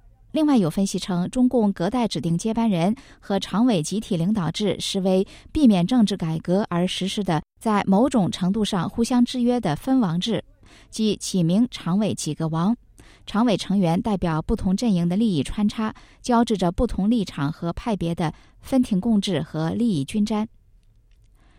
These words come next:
美国智库德国马歇尔基金会亚洲问题研究员、前国务卿政策规划成员丹尼尔·特文宁不久前撰文英国《金融时报》称，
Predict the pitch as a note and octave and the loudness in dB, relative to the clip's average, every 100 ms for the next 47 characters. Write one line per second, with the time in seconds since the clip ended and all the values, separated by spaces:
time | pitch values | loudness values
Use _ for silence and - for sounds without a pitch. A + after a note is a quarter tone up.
0 | - - - - A#3 B3 C4+ D#4+ B3 B3 | -20 -20 -16 0 4 6 4 2 -2 0
1 | G3+ F#3+ A3 A#3+ G#3+ G#3 F#3+ F3 C4 A#3 | 0 2 0 2 0 0 -2 -2 -2 0
2 | D#3 A3+ A3 A3+ A#3+ F#3+ - A#3+ A#3+ G3 | 0 -2 -2 -2 0 -2 -2 -4 -4 -2
3 | G3+ G3 G3 A3 F3 - E3 G3 G#3 E3+ | 0 0 0 -2 -2 -4 -4 -2 0 0
4 | F3+ A3+ - - - - G3+ B3 A3 B3 | 0 0 -4 -20 -16 0 4 4 4 2
5 | A#3 - B3 A#3+ C4+ A3 G3+ E3 B3+ C4+ | 0 2 2 2 2 0 0 -2 -2 -2
6 | B3 F3+ - F3+ G3 F3 F#3+ A3 A3 G3+ | -2 -2 -2 -2 0 0 -2 0 2 2
7 | D3 D#3+ A3+ F#3+ G3+ D#3 G3+ - - - | 0 -2 -2 0 2 2 0 -2 -10 -6
8 | C4+ G#3+ D3+ - F3 A3 G#3 D#3+ F#3 B3 | 0 2 2 0 0 0 0 0 2 2
9 | B3 E3 D#3 - A3 F#3+ G3+ F3 F#3 D#3+ | 2 2 -2 0 0 0 -2 -4 -4 -4
10 | F3+ | -4